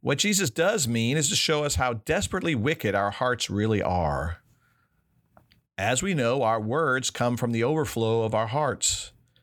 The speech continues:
When we're angry with others, our lips can pour out all sorts of corrupt insults. So we need a change of heart first in order to stop our corrupt words.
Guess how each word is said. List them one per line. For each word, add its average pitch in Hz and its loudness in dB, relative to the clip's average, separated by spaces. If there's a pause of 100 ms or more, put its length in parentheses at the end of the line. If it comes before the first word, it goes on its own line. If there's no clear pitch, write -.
(440)
When 123 0
we're 131 2
angry 151 0
with 123 0
others, 127 0
our 110 2
lips 151 -2
can 110 0
pour 143 -2
out 131 0
all 175 0
sorts 147 2
of 101 -6
corrupt 117 0
insults. 95 0 (1120)
So 156 0
we 170 0
need 175 0
a 123 -8
change 170 0
of 156 -2
heart 160 0
first - 0
in 101 2
order 110 2
to 95 0
stop 113 0
our 98 0
corrupt 101 -2
words. 90 0